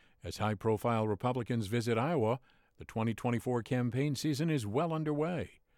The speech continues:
with twenty twenty-four looking a little different for the Hawkeye State than it has in the past.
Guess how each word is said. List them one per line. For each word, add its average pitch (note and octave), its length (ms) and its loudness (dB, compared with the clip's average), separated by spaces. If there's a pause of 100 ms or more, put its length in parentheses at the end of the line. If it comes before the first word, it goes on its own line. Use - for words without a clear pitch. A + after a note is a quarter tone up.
(360)
with - 120 -12
twenty A#2 300 0
twenty-four A#2 560 0
looking B2+ 380 -2
a G#2+ 40 0
little F3+ 260 -2
different C#3 360 -2
for G#2 60 -8
the F#2 100 -2
Hawkeye G2+ 380 -2
State A#2+ 340 -2
than A2 140 -4
it G2 80 -4
has A2 240 -2
in A2+ 80 -2
the G#2+ 80 -2
past. D#2 420 -10